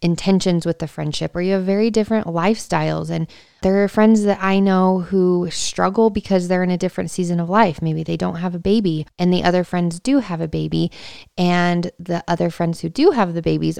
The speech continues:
aren't giving them enough, and they find themselves feeling like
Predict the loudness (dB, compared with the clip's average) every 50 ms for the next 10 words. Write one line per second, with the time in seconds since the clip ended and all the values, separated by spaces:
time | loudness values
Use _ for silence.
0 | -8 -6 -4 -4 -4 -4 -4 -2 -2 0 0 0 0 0 0 0 0 -2 -4 -4
1 | -4 -4 -2 0 2 2 2 2 0 -2 -4 -4 -4 -4 -6 -6 -6 -6 -6 -4
2 | -4 -6 -8 -8 -8 -10 -10 -12 -14 -6 -2 0 0 2 2 0 0 0 0 0
3 | 0 -2 -2 -4 -6 -14 -20 -20